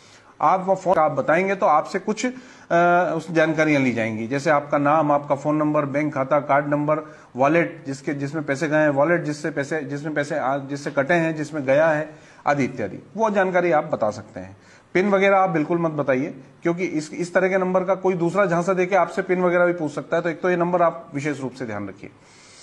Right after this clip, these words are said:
जब आप ये बता देंगे तो ये व्यवस्था इस प्रकार से की गई है एमएचए द्वारा, जिसमें साइबर, अ, जो राष्ट्रीय स-, साइबर क्राइम ब्यू-, ब्यूरो है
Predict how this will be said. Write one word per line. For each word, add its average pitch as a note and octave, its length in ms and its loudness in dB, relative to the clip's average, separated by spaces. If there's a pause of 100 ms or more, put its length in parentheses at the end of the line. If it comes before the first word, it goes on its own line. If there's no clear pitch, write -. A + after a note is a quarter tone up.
(180)
जब E3 140 2
आप F3+ 140 2
ये F#3+ 60 6
बता D#3 240 2
देंगे G3+ 340 0 (320)
तो B3 320 -2
ये F3 200 0
व्यवस्था A3 400 2
इस F3+ 180 -2
प्रकार A3+ 280 0
से A3+ 120 -4
की G#3+ 160 -6
गई G#3+ 160 -2
है G#3 260 -2
एमएचए F3+ 320 0
द्वारा, E3+ 260 4
जिसमें F3+ 280 -4
साइबर, D#3+ 360 2
अ, D#3 720 0
जो C#3+ 360 -2
राष्ट्रीय D3 360 0
स-, - 140 -8
साइबर D#3+ 520 0
क्राइम D3+ 300 0
ब्यू-, C#3 180 -4
ब्यूरो C#3 280 0
है E3 320 -4